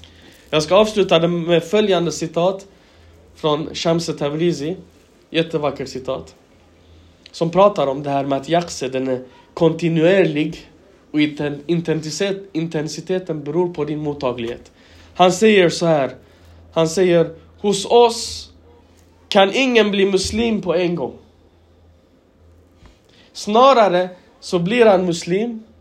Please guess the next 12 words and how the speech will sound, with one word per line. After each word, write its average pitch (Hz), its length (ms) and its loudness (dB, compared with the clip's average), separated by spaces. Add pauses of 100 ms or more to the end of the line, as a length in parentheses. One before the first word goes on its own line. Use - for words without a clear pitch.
(280)
och - 120 -12
sen 170 180 -4
blir 180 120 0
han 190 160 0
kafir. 160 320 -8 (420)
Och 147 100 -14
så 180 120 -2
blir 190 180 4
han 190 140 4
muslim 180 380 -2 (480)
och 147 180 -6
kafir. 160 340 -2